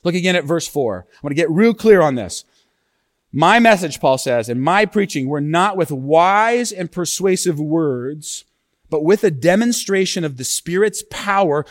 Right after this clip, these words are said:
so that your faith might not rest on human wisdom,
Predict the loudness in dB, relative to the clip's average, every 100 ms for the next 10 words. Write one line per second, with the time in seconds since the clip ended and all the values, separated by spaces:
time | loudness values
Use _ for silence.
0 | -8 -4 -4 -4 -8 -2 -2 -2 -4 -4
1 | -4 -6 -2 -4 -2 -6 -2 0 0 0
2 | -2 -4 -2 -6